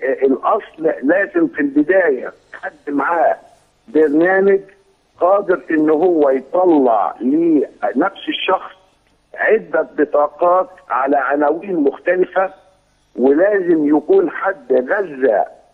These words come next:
الحاسب الآلي. وأنا بتكلم بخبرة بقى، أنا دي يعني ليا فيها، عملنا حواسب آلي، عملنا، آه، قواعد معلومات عملاقة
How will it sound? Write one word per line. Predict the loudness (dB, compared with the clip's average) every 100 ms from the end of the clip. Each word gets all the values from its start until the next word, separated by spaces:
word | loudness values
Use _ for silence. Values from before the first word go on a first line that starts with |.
| -4
الحاسب | -2 0 -2 -6 -2 0 0
الآلي. | 0 2 2 2 0 0
وأنا | 0 0
بتكلم | -4 -2 -2 0
بخبرة | -2 -2 0 0
بقى، | 0 -2
أنا | -2
دي | -2 -2 -4 -10 _ -4
يعني | -2 0 0
ليا | 2 2 2
فيها، | 0 0 2
عملنا | 0 0 -2 0 0 -2
حواسب | 0 0 0 -4 -4
آلي، | -2 -2
عملنا، | -2 -2 0 0 0 -2 -4 -18 _ -2
آه، | -2 0
قواعد | 0 0 0 -2
معلومات | -2 0 -2 -2
عملاقة | 0 2 2 0 -2